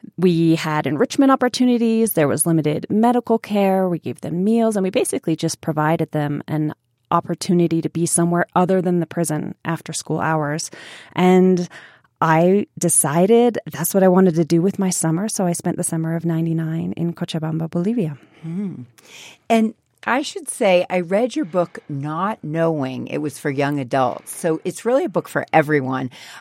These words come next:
Speaker 2: Um, the children, Francisco and Pilar, live in a fairly comfortable life. They have a comfortable life before their dad goes to prison.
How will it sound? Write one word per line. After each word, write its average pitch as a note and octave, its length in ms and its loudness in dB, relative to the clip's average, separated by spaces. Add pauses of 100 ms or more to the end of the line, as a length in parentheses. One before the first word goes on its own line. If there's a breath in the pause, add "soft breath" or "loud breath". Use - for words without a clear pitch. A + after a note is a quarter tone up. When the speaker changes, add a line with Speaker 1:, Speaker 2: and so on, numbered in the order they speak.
(100)
Speaker 2:
Um, F3+ 240 2
the F3+ 140 0
children, F#3+ 640 0
Francisco D#3+ 800 -4
and C#3+ 140 -6
Pilar, C#3 440 0
live C3+ 420 -2
in D3+ 120 -10
a C#3+ 40 -8
fairly C4+ 540 -2
comfortable E3 680 -4
life. C3 500 -4
They C#3 200 -4 (300 loud breath)
have F3 180 0
a G3 80 0
comfortable E3 500 -4
life D3 280 0
before F#3+ 420 0
their D#3+ 180 -2
dad C3 280 -2
goes B2+ 200 -6
to - 80 -10
prison. B2 500 -6